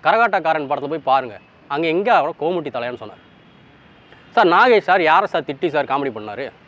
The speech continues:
என்னங்க சார் திட்டினா தான் காமெடி? அப்ப திட்டினா தான் உங்களுக்கு காமெடி வரும்னா நீங்க சினிமா விட்டு போயிடலாம். காமெடிங்கிறது ஒரு ஜானர், வாய்ப்பு. அதாவது சார்லி சாப்ளின் பேசாமலே பல பேரை சிரிக்க வச்சார்.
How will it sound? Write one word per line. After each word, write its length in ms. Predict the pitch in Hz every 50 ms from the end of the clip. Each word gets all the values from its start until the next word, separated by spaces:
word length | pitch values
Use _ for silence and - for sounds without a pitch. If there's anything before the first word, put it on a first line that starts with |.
| - -
என்னங்க 340 | - 151 208 262 285 262 208
சார் 160 | 170 151 120
திட்டினா 540 | - - 220 214 - 269 262 254 226 254 226
தான் 20 |
காமெடி? 260 | - 190 185 180 180
அப்ப 180 | 180 165 156 175 -
திட்டினா 140 | 190 180 240
தான் 180 | 240 254 254
உங்களுக்கு 200 | 226 202 - 208
காமெடி 220 | 190 190 190 185 180
வரும்னா 100 | 226 240
நீங்க 160 | 220 190 -
சினிமா 220 | - 202 214 214
விட்டு 260 | 208 180 143 - 190
போயிடலாம். 260 | 196 196 165 123 92 - - - - _ _ _ - - - - _ -
காமெடிங்கிறது 500 | - 190 226 254 240 220 214 202 214 226
ஒரு 100 | 202 170
ஜானர், 380 | 139 131 165 180 190 165 110 98 - _ _ _ _ _ _ _ _ _ _ _ _ _ _ _ _ _ _ _ -
வாய்ப்பு. 360 | 127 147 185 214 202 - -
அதாவது 440 | 135 143 165 185 202 226 214 190 - - 135
சார்லி 260 | - 180 190 208 214
சாப்ளின் 360 | 190 - 175 156 180 196 208 - -
பேசாமலே 420 | 180 202 196 - 185 180 185 196 -
பல 180 | - 160 170 170
பேரை 140 | 170 185 175
சிரிக்க 300 | - 165 165 160 156 131
வச்சார். 220 | - - 104 95